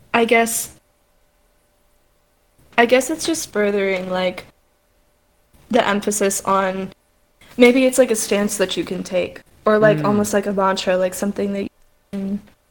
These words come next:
Speaker 1: use to remind yourself. But it's, it's interesting that it's different from the other language he uses. Um,
Speaker 2: Right, like, it says
Speaker 1: and I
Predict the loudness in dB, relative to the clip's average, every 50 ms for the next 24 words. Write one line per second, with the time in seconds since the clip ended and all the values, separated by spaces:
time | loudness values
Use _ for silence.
0 | _ _ _ _ _ _ _ _ _ _ _ _ -12 -6 -4 -2 0 0 -2 -2
1 | -4 -6 -4 -2 -2 -2 -2 -4 -4 -8 -10 _ _ _ _ _ _ _ _ _
2 | _ _ _ _ _ _ _ _ _ _ _ _ _ _ _ _ _ _ _ -6
3 | -2 0 2 2 2 0 0 -2 -2 -4 -4 -2 -2 -2 -2 0 -2 -2 -4 -6
4 | -10 -20 _ _ _ _ _ _ _ _ _ _ _ _ -20 -10 -4 0 2 2
5 | 2 2 -2 -4 0 0 0 2 2 0 0 0 -2 -4 -2 0 2 2 4 2
6 | 2 0 -2 -4 -2 -2 -2 -2 -2 -4 -6 -4 -4 -4 -4 -2 -2 -2 -2 -2
7 | -2 -4 -4 -4 -4 -4 -6 -6 -6 -8 -12 _ _ -16 -10 -8 -6 -4 -2 -2
8 | -2 -4 -4 -6 -6 -6 -6 -6 -8 -8 -10 -14 _ _ _ _ _ _ _ _
9 | _ _ _ _ _ _ _ -8 -6 -4 -4 -4 -6 -6 -8 -10 -12 _ _ _
10 | _ _ _ _ _ _ _ _ _ _ _ _ -12 -6 -2 -2 0 0 0 -2
11 | 0 0 0 2 0 -2 -2 -2 -2 -2 -2 -4